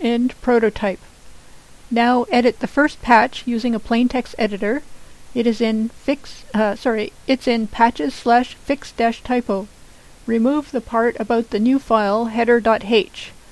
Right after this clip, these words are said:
and I have an example in the show notes of how it should look. Save that file. Now edit the second patch, patches slash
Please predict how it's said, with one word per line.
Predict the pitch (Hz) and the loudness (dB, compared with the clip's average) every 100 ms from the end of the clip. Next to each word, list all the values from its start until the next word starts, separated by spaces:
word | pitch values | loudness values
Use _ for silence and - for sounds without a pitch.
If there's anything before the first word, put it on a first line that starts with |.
| - - - | -20 -16 -4
and | 214 208 208 | -2 -2 -2
I | 208 | -2
have | 202 240 | 0 0
an | 233 | 0
example | 214 - 254 254 226 | -2 0 0 2 0
in | 226 | 0
the | 208 | -2
show | - 254 | 0 0
notes | 208 214 - | 0 -6 -8
of | 196 | -6
how | 202 220 208 - | 0 2 2 -2
it | 220 - | -6 -6
should | 240 214 | -6 -4
look. | 202 - - - - - - - - - - - - - - - 269 - 554 - - - - | -4 -6 -16 -20 -20 -20 -20 -20 -20 -20 -20 -20 -20 -20 -20 -18 -18 -16 -16 -18 -16 -16 -16
Save | - - 285 302 - - | -8 0 2 2 -2 4
that | 240 202 | 6 6
file. | - 226 202 175 - - - - | 2 0 2 -2 -10 -20 -20 -2
Now | 240 254 | 2 4
edit | 247 226 233 | 4 2 0
the | 233 | -2
second | - 330 359 233 | 0 0 0 -4
patch, | - 226 - - - | 0 0 0 -6 -16
patches | - 254 233 226 208 | -2 0 2 0 -2
slash | - 233 - - - | 0 0 0 -4 -20